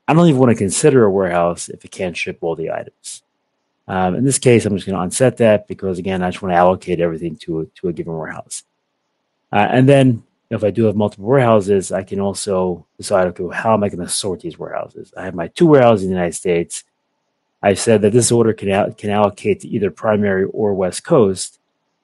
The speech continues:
So which one should it allocate to? Um, and a simple one might be distance.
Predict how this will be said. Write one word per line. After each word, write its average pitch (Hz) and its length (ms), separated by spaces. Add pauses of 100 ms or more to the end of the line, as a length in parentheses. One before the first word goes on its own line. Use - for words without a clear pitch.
(220)
So 95 480
which 95 220
one 92 120
should 92 140
it 104 60
allocate 123 440
to? - 180 (800)
Um, 95 400
and 120 120
a 110 40
simple 110 340
one 98 260
might 90 140
be 101 100
distance. - 600